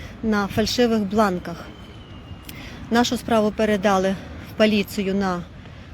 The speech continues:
менший підрозділ, на Пушкіна, п'ятнадцять, місто Хмельницьке. От ми стоїмо перед цим, цією будівлею. Тут колись у нас було М В Д, тут знаходиться паспортний стіл.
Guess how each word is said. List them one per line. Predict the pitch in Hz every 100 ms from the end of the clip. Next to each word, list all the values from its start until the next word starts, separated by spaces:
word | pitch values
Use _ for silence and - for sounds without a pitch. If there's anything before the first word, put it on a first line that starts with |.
| -
менший | 226 220 - 208
підрозділ, | 226 233 233 226 233 285 294 - - 214
на | 202 185
Пушкіна, | 226 196 - 202
п'ятнадцять, | 190 214 196 180 214 214
місто | 233 - 240
Хмельницьке. | 247 240 240 254 - 202
От | 196 190
ми | 180
стоїмо | - 185 170
перед | 185 175
цим, | 190 175 - - - - -
цією | 226 202
будівлею. | 185 185 190 190 196 226 262 311 -
Тут | 254 -
колись | 226 254 254
у |
нас | 202
було | 208 220 -
М | 214
В | 196 220
Д, | 185 170 -
тут | 240
знаходиться | 254 254 254 247 - 262
паспортний | 196 196 214 - 208
стіл. | - - 196